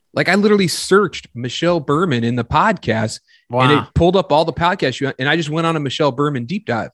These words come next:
Speaker 2: Isn't that
Speaker 1: I did
Speaker 2: awesome?
Speaker 1: that. I did that with you, Kyle Draper. I went on a Kyle Draper deep dive.
Speaker 2: Ooh, that's dangerous.
Speaker 1: <laughs>
Speaker 2: I, you know, be, take a laxative or something before you do that next time.
Speaker 1: <laughs>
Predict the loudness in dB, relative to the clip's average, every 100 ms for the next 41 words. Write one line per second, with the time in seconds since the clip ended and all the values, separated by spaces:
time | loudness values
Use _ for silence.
0 | _ -2 2 4 4 4 2 0 _ _
1 | _ -6 0 2 4 4 2 0 0 -6
2 | _ _ -2 -2 2 0 0 -6 -8 _
3 | _ -18 -4 0 2 0 0 0 2 2
4 | 2 0 0 2 2 2 2 0 -12 _
5 | _ _ _ _ -2 2 2 0 2 2
6 | 2 -6 -6 -6 -6 -6 -10 -6 0 2
7 | 4 2 0 -2 0 2 2 0 -2 -6
8 | -8 -4 -2 0 0 0 -4 -20 _ -14
9 | 0 2 2 2 2 0 -2 -2 -2 -4
10 | -4 -4 -8 -2 0 0 0 -2 -2 -2
11 | -2 -2 -2 -6